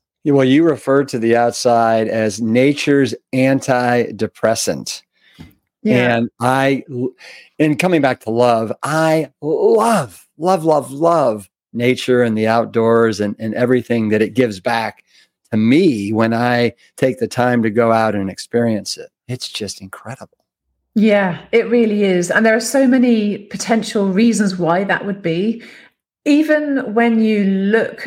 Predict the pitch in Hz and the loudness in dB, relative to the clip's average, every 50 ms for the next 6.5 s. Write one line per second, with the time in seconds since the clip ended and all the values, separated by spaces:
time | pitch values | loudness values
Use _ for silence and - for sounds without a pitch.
0 | - - 185 190 165 - 180 190 196 202 196 202 - 190 180 - - 196 175 165 | -8 -2 0 0 0 0 0 0 0 0 -2 -4 -8 -8 -8 -6 -4 -4 -2 -2
1 | 165 165 165 165 214 214 220 254 269 269 - - - - - _ - - 247 226 | -2 -2 -2 -2 0 0 0 0 -2 -4 -8 -12 -14 -14 -18 _ -8 -6 -6 -6
2 | - - 226 - 196 180 175 170 196 - 202 190 202 233 247 277 262 247 208 214 | -6 -6 -6 -4 -2 0 0 0 -2 -2 -2 0 0 2 2 2 2 2 0 -2
3 | 208 - - 165 170 170 165 170 - _ - 202 202 185 185 190 - 190 190 214 | -2 -4 -4 -4 -4 -4 -6 -8 -16 _ -2 0 0 0 0 -2 -4 -2 0 2
4 | 269 - 226 - 240 220 208 208 202 202 208 202 - - - 185 160 165 175 - | 2 2 0 0 0 0 2 2 0 0 -2 -4 -6 -6 -6 -4 -2 -2 -2 -2
5 | - - - 175 170 170 165 165 165 - - 160 - - - 175 165 156 - - | -4 -8 -8 -6 -4 -2 -2 -2 -2 -2 -4 -6 -4 -2 0 2 2 2 0 -2
6 | 151 - - 175 175 170 165 - - _ | -4 -4 -2 -2 -2 -2 -4 -6 -8 _